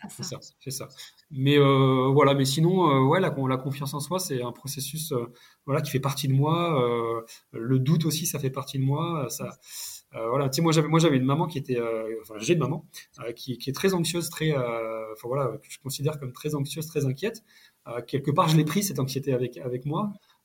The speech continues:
Speaker 2: Et du coup, euh, parfois, euh, souvent, je suis en, en état de stress, d'anxiété, euh, pour pas grand-chose. Pff, et, et voilà, bah, je, je l'ai, j'essaie de le comprendre, j'essaie d'avancer avec, j'essaie d'en faire un allié.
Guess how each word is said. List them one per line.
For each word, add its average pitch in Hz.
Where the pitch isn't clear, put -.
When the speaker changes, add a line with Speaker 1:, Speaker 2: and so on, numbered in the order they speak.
Speaker 2:
Et 127
du 131
coup, 175
euh, 143
parfois, 185
euh, 131
souvent, 185
je -
suis 160
en, 127
en 123
état 135
de 131
stress, 180
d'anxiété, 143
euh, 147
pour -
pas 135
grand-chose. 135
Pff, -
et, 135
et 135
voilà, 196
bah, 127
je, 127
je 117
l'ai, 127
j'essaie 135
de 139
le 131
comprendre, 147
j'essaie 143
d'avancer 131
avec, 151
j'essaie 139
d'en 135
faire 131
un 135
allié. 151